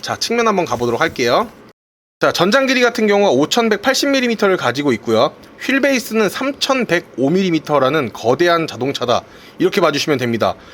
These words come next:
여기서 또 빼놓을 수 없는 게 있죠. 휠을 무조건 보셔야 되는데요. 휠 자체는 이십이 인치의 휠이 들어가 있습니다. 하지만 지금 보다시피 블랙 유광으로 이렇게 도색이 되어 있는데, 어우, 진짜 포스가 좀 남다르다, 이렇게 봐주시면 되고,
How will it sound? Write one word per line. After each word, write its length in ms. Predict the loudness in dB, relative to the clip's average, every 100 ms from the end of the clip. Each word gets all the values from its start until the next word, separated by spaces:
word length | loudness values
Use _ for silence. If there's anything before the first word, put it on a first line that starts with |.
| -20 -4 0
여기서 300 | 2 2 0
또 120 | 0
빼놓을 340 | 2 2 0
수 140 | 2 2
없는 240 | 2 2
게 80 | 2
있죠. 280 | 0 0 0
휠을 420 | 0 0 2 0
무조건 360 | 0 2 2
보셔야 260 | 2 2 2
되는데요. 480 | 2 2 2 2 0 -8 -14 -4
휠 260 | 0 0
자체는 640 | 2 0 0 0 0 -2 -4
이십이 380 | -2 -2 -4 -6 -4
인치의 320 | -4 0 0
휠이 200 | 0 0
들어가 200 | 2 2
있습니다. 280 | 0 -4 -2
하지만 380 | 0 2 0 0 -8 -20 -4
지금 300 | -2 0 2
보다시피 640 | 2 0 -2 -4 -2 -2 -2
블랙 300 | 0 0 0
유광으로 420 | 0 2 2 2
이렇게 180 | 0 -2
도색이 420 | 0 0 0 2
되어 180 | 2 2
있는데, 320 | 0 0 0
어우, 300 | 2 2 2
진짜 260 | 0 -2
포스가 480 | -2 -4 -6 0 0
좀 180 | 2 -2 -6
남다르다, 600 | -8 -4 0 0 2 2
이렇게 220 | 0 -2 -2
봐주시면 420 | -2 -2 -4 -2
되고, 320 | 0 2 0